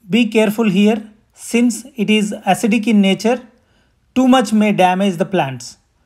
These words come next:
So I sprinkled little bit in the afternoon and checked at the midnight and wondered that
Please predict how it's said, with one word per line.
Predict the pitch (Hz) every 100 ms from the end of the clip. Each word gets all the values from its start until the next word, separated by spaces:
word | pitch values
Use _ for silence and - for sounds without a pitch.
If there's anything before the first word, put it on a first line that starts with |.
| _
So | -
I | 220 220
sprinkled | 214 - 220 214 240
little | 220 202 226
bit | 208 247 247 - _
in | 196
the | 180
afternoon | 160 165 196 208 277 - _ _ _ _ _ _
and | 214 208
checked | 254 214
at | 240
the | 190
midnight | 208 185 160 190 240 - _ _ _ _ _ _ -
and | 202 175
wondered | 214 240 254 202
that | 180 220 214 -